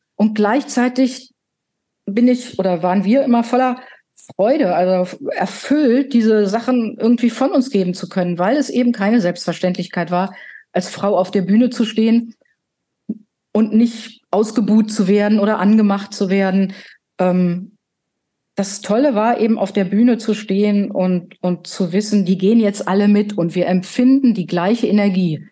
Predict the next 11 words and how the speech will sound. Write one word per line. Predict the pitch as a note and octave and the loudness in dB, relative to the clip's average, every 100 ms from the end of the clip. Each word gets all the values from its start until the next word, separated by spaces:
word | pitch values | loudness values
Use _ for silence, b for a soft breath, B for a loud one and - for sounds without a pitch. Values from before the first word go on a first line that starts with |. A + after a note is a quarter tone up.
| _ | _
Männer | - F#3 A#3+ A#3+ A3+ A#3 | -2 2 2 2 0 -2
oder | E3+ D#3+ | -2 -2
Frauen, | D#3+ - F#3+ A#3 A#3 | -6 -2 0 2 2
ganz | G3 G#3+ G#3+ | 2 0 0
egal, | F#3+ F3+ G3 A#3 A#3 B B B | 0 0 0 0 -4 B B B
wir, | - F3 A3 A3 A3 - - _ _ _ _ _ _ | -6 2 4 4 2 -2 -18 _ _ _ _ _ _
wir | G3 | -2
gehen | F3+ A3+ B3 | 2 2 2
einfach | A3 A3+ A3+ - - _ | 2 2 0 -4 -14 _
ab, | F3+ - - - | -8 -8 -16 -18
so. | _ F3 D#3+ C#3+ | _ -4 -2 -6